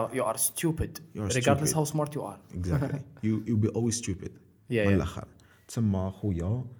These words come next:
Speaker 2: adapt. Try, try تفهم. شو سي تفهم الأمور بعمق. قال يا
Speaker 1: مهم.
Speaker 2: خويا معليش. They are the way.
Speaker 1: وماشي من البرسبكتيف باش تبروفيها رونغ. باش
Speaker 2: Exactly.
Speaker 1: تعرف.
Speaker 2: باش تفهمها. سي
Speaker 1: Yeah,
Speaker 2: تفهمها.
Speaker 1: yeah.
Speaker 2: شغل الأولى، سي كو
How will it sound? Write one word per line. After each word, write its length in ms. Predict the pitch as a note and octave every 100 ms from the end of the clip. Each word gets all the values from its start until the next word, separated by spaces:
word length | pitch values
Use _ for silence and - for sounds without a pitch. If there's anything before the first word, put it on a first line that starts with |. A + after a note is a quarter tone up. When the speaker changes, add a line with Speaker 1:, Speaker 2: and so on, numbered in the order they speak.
| - -
Speaker 2:
adapt. 420 | F#2+ E2 F2 - - - _ _ -
Try, 440 | - C#3+ A#2 - -
try 140 | D#3+ C3
تفهم. 420 | C3+ G#2+ F2+ E2 - - -
شو 160 | - F#3+
سي 220 | - E3+
تفهم 360 | D#3+ C#3+ D3+ C#3+
الأمور 420 | A#2 B2 C#3+ C3
بعمق. 580 | G#2 E2+ G2 G#2+ - - - - B2
قال 80 |
يا 40 | A2
Speaker 1:
مهم. 140 | G2+
Speaker 2:
خويا 300 | G2 G2 F#2
معليش. 480 | E2+ D#2+ D#2+ A1 -
They 120 | G#2 -
are 80 | F#2
the 80 |
way. 140 | G2 G2
Speaker 1:
وماشي 220 | F3 A#3
من 60 | B3
البرسبكتيف 560 | A#3 A3+ A#3 A3+ G#3+
باش 140 | F#3+ -
تبروفيها 580 | F#3+ F#3+ F#3 F3 F3
رونغ. 380 | D3+ B2 A2 G#2+ - -
باش 180 | C3 F#3+
Speaker 2:
Exactly. 40 |
Speaker 1:
تعرف. 300 | G3 D#3 D#3
Speaker 2:
باش 100 | C3
تفهمها. 680 | A2+ D#3 G3+ E3 D3 A#2 G2+
سي 260 | A2 B2+ A#2
Speaker 1:
Yeah, 20 |
Speaker 2:
تفهمها. 400 | C#3+ D#3 - G#2+
Speaker 1:
yeah. 40 |
Speaker 2:
شغل 160 | A2+ C#3+
الأولى، 580 | D#3+ G3+ D#3+ E3+ A#3+ - - - - - -
سي 140 | -
كو 140 | F3